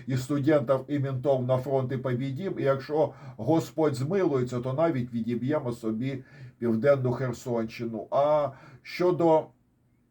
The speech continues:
оцих от ваших стрімів, ви не соромтеся, задавайте мені питання, я обиратиму, котрий з них розумний, і відповідатиму. А задонатити мені ви можете і так на вказані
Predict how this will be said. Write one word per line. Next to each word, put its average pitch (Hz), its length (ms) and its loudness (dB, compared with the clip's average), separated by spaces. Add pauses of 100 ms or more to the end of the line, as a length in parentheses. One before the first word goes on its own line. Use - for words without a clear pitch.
оцих 156 340 4
от 156 140 2
ваших 160 360 4
стрімів, 185 440 0
ви 240 120 0
не 240 140 0
соромтеся, 156 640 0
задавайте 175 520 4
мені 175 240 -2
питання, 180 500 6
я 143 160 2
обиратиму, 147 640 0
котрий 147 340 -4
з 131 100 -10
них 151 240 -6
розумний, 156 640 -4 (300)
і 247 120 -4
відповідатиму. 123 1200 2 (180)
А - 120 0
задонатити 196 680 2
мені 127 360 0 (160)
ви 190 160 2
можете 156 520 2
і 127 140 -2
так 151 320 4
на 123 120 0
вказані 120 680 0